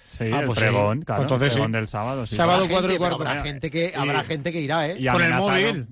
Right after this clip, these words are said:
Speaker 1: y amenazado por la lluvia, ¿eh?
Speaker 2: Sí,
Speaker 3: También. Juegan
Speaker 2: eso
Speaker 3: en
Speaker 2: también.
Speaker 3: Zubieta ahora, ¿no?
Speaker 1: Sí,
Speaker 3: Que han estado
Speaker 1: sí.
Speaker 3: ahí. Rafa, un minuto para irnos. Villarreal
Speaker 2: Villarreal
Speaker 3: B,
Speaker 2: B.
Speaker 3: em-,
Speaker 2: Muy,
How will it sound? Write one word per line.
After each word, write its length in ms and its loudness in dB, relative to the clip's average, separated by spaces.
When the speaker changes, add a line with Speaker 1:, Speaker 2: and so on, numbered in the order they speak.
Speaker 1:
y 100 -6
amenazado 520 -2
por 100 -6
la 140 -2
lluvia, 420 -2
¿eh? 40 -8
Speaker 2:
Sí, 60 -12
Speaker 3:
También. 360 -2
Juegan 180 -4
Speaker 2:
eso 80 -2
Speaker 3:
en 60 0
Speaker 2:
también. 240 0
Speaker 3:
Zubieta 240 -2
ahora, 240 -2
¿no? 80 -6
Speaker 1:
Sí, 340 0
Speaker 3:
Que 60 -10
han 100 -8
estado 240 -6
Speaker 1:
sí. 60 -4
Speaker 3:
ahí. 140 -8
Rafa, 320 0
un 80 -2
minuto 340 0
para 300 0
irnos. 520 -2
Villarreal 440 2
Speaker 2:
Villarreal 320 2
Speaker 3:
B, 220 2
Speaker 2:
B. 60 -2
Speaker 3:
em-, 200 -8
Speaker 2:
Muy, 400 2